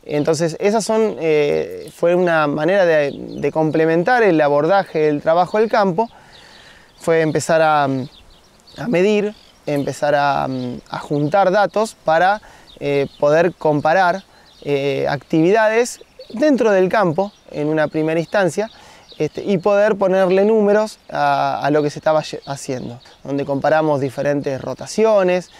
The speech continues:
comparamos la implementación de las prácticas agroecológicas contra una implementación de una rotación más, este, tradicional que se llevaba adelante en el campo. Y eso, bueno, no solamente sirve para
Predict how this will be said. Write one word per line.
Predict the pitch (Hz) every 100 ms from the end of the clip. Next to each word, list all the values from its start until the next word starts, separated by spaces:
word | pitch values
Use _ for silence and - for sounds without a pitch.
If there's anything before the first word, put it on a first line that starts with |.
| - -
comparamos | - 139 143 147 143 135
la | 139 139 135 139
implementación | 139 135 135 135 - 156
de | 147
las | 139
prácticas | 147 143 143 139 -
agroecológicas | 139 139 - 160 180 - 170
contra | - 160 160 160
una | 147
implementación | 135 131 131 127 123 - 143 143 - - - -
de | 143
una | 147 143
rotación | 135 131 123 - 151 143
más, | 143 147 139
este, | - 127 - 131 123 123 120 -
tradicional | 143 139 135 165 208 185 185 - - - -
que | 135
se | -
llevaba | 131 147 135 135
adelante | 143 147 139
en | 143
el | 151
campo. | 233 202 160 196 - - - -
Y | 185
eso, | 269 254
bueno, | 226 175 151
no | 156 180
solamente | 196 202 202 220 196
sirve | 156 196 202 175
para | 151 143 139